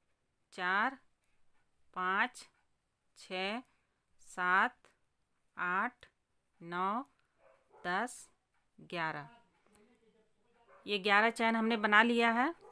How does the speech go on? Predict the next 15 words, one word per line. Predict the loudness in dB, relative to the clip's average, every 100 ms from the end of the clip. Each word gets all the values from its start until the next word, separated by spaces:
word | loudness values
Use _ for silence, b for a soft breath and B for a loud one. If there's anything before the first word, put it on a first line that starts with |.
| -20 _ _ _ _ _ _ _ _ _ _ _ _ _ _ _ _ _ _ _ _ _ _ _ _ _ _ _ _ _ _ _ _ _
अब | -14 -14 -18 _ _ _ _ _ _ _ _ _ -8
एक | -4 -4
चैन | -4 -6 -4
स्किप | -6 -10 -8
करेंगे | -4 -4 -2 -2 -4 -8 _ -18
और | -10 -8
इस | -8 -10
तीसरे | -10 -8 -4 -2
चैन | -2 -4
में | -2 -2
हम | -2 -2 -8 _ _ _ _ _ -20
दो | -4 -2
डबल | 0 0 -2
क्रोशिया | -4 -8 -6 -6
बनाएंगे। | -6 -10 -14 -18